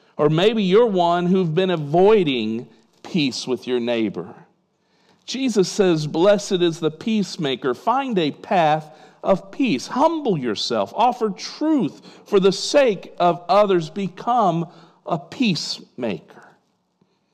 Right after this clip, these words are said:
And as we gather around the table this morning, we want you to reflect as our worship team sings.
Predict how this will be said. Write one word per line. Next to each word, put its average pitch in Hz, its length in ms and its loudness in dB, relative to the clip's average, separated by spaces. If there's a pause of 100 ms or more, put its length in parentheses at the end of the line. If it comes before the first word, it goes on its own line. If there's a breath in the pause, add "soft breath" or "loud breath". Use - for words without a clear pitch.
(880)
And 139 120 0
as 147 220 0
we 180 140 2
gather 170 420 4
around 165 340 2
the 151 60 0
table 160 460 0
this 143 300 -4
morning, 104 520 -4 (1120)
we 123 100 -2
want 156 300 0
you 151 80 -2
to 135 100 -6
reflect 117 1000 -4 (1400)
as 104 160 -4
our 104 100 0
worship 107 400 -4
team 101 280 -6
sings. 80 720 -10